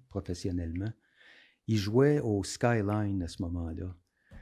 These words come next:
Euh, je me souviens pas comment s'appelle cet hôtel-là, mais maintenant, là.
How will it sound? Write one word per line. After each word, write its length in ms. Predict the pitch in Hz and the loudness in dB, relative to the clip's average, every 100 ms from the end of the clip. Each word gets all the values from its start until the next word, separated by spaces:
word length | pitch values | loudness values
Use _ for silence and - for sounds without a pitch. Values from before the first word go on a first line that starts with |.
| - - - | -20 -14 -8
Euh, 200 | 85 87 | -6 -6
je 120 | - | -8
me 60 | |
souviens 260 | 87 - 95 | -8 -4 -4
pas 120 | - | -2
comment 200 | 95 90 | -4 -4
s'appelle 360 | 90 82 - 92 | -4 -4 -4 -6
cet 120 | - | -4
hôtel-là, 480 | 87 90 85 87 95 | -4 -4 -4 -2 -4
mais 300 | 92 85 80 - _ _ - | -4 -6 -8 -12 _ _ -4
maintenant, 460 | 98 87 95 113 | -4 -2 -2 -2
là. 140 | 143 | -2